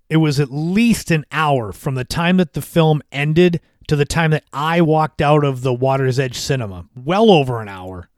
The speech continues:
And I was handing out my business cards because Frank had said if anyone had questions for him, <laughs> for me to give them my business card, they could email me,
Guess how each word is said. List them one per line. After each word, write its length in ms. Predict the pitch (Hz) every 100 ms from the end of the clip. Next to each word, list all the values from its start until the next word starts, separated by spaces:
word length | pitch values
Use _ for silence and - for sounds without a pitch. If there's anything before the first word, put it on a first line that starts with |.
| _ _ _ _ _ _ -
And 100 | 143
I 60 |
was 160 | 143 139
handing 320 | 151 156 160
out 120 | 156
my 120 | 147 135
business 460 | 123 135 151 147
cards 520 | - 151 147 147 135
because 340 | - 135 151 135
Frank 340 | - 165 180
had 140 | 185 -
said 440 | - 160 156 143 _ _
if 160 | 147 - -
anyone 360 | 175 208 208
had 260 | 175 170 156
questions 560 | - 185 - 180 165
for 260 | - 160 139
him, 460 | - 165 185 208 - _
<laughs> 100 | _
for 360 | - - 202
me 280 | 165 165 202
to 320 | - 180 156 131 _ _ 127
give 260 | 113 170 180
them 220 | 185 139
my 200 | 143 175
business 480 | 170 190 170 165 151
card, 420 | - 139 131 127 - _ -
they 160 | 147
could 220 | 160 151 -
email 480 | 175 202 202 190 170
me, 560 | 160 170 208 143 131